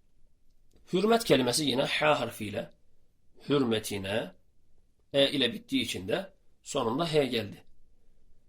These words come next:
Rükuda bükülen beller hürmetine.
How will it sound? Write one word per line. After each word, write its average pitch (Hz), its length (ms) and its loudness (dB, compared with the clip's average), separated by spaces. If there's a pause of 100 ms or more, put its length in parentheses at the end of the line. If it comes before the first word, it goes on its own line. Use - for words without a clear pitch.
(200)
Rükuda 180 840 2 (320)
bükülen 135 800 0 (1120)
beller 135 560 4
hürmetine. 113 800 -4